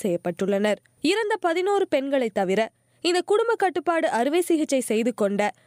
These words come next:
மேலும் முப்பது பெண்கள் மருத்துவமனையில் சேர்க்கப்பட்டுள்ளனர். அதில் பலர் கவலைக்கிடமான நிலையில் இருப்பதாக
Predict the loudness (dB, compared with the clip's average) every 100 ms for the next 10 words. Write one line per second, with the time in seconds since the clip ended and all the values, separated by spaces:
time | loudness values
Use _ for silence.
0 | _ 0 0 0 -2 -4 -2 -2 0 -2
1 | 0 -2 -4 _ _ 0 0 2 0 0
2 | 0 0 0 0 -2 -2 -4 0 0 2
3 | 2 0 -4 _ _ -4 -2 -2 -2 -2
4 | -2 -4 _ -2 -2 0 -2 0 -2 0
5 | 0 0 0 0 0 -2 -4 0 -2 0
6 | 0